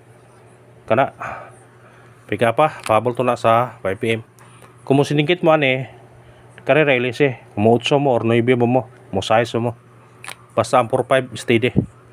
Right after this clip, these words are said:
Screenshot. Steady ang four five, ha.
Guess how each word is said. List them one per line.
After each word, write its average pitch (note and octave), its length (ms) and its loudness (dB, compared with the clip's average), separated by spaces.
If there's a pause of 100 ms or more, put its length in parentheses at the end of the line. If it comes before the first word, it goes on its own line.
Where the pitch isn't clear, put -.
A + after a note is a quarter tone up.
(460)
Screenshot. E3 540 0 (1900)
Steady B2+ 400 2
ang B2 240 2
four A#2 160 0
five, B2 240 0
ha. B2+ 120 2